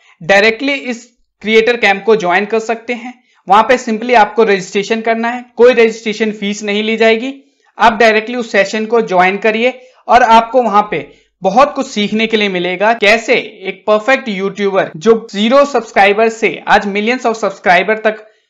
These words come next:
पहुंच जाते हैं, वो उनको क्या-क्या मेहनत करनी पड़ती है, कैसे अपने चैनल को step by step grow करवाना होता है, day by day क्या-क्या इम्प्रूवमेंट करनी होती है अपने चैनल पे।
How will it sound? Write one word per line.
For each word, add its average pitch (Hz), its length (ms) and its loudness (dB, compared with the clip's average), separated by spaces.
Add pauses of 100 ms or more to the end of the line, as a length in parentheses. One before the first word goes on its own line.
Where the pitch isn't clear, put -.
(180)
पहुंच 208 240 0
जाते 175 320 2
हैं, 139 180 -12
वो 180 180 -4
उनको 247 400 -2
क्या-क्या 247 540 2
मेहनत 226 420 0
करनी 226 300 -2
पड़ती 226 340 -2
है, 240 100 0
कैसे 214 420 -2
अपने 220 300 -2
चैनल 202 340 -4
को 151 280 -8 (400)
step 233 420 2
by 233 160 8
step 220 340 0
grow 202 260 4
करवाना 214 360 4
होता 220 340 0
है, 240 140 2 (120)
day 202 160 6
by 247 180 4
day 233 200 0
क्या-क्या 220 400 0
इम्प्रूवमेंट 208 680 -2
करनी 220 280 0
होती 220 240 -2
है 226 80 2
अपने 214 200 -6
चैनल 214 320 -2
पे। 240 180 -2